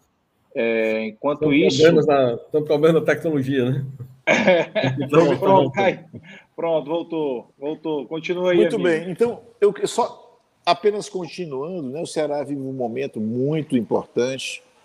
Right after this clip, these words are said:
Speaker 3: é, e se preparou pra esse momento, né? O Ceará, depois de trinta anos, vamos dizer assim, de governos de vários partidos, né, mantém uma continuidade administrativa, uma visão de longo prazo,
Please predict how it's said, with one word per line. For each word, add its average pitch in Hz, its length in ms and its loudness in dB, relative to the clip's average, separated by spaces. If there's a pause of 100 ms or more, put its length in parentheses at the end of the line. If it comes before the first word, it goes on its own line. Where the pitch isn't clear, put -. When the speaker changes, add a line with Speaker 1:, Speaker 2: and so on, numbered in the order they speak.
(640)
Speaker 3:
é, 113 200 8
e 131 100 6
se 160 200 -2
preparou 156 460 4
pra 147 140 -2
esse 139 140 -6
momento, 110 480 -6
né? 110 100 0
O 123 60 2
Ceará, 139 420 2
depois 143 320 0
de 127 80 -2
trinta 170 320 -6
anos, 123 460 -8
vamos 123 180 -14
dizer 117 160 -12
assim, 120 240 -12
de 117 80 -16
governos 113 580 -6
de 107 80 -12
vários 123 480 -6
partidos, 117 800 -8
né, 120 160 -14 (340)
mantém 156 460 4
uma 160 140 2
continuidade 139 720 4
administrativa, 127 720 0
uma 143 140 0
visão 135 340 2
de 135 80 0
longo 131 240 0
prazo, 143 560 -4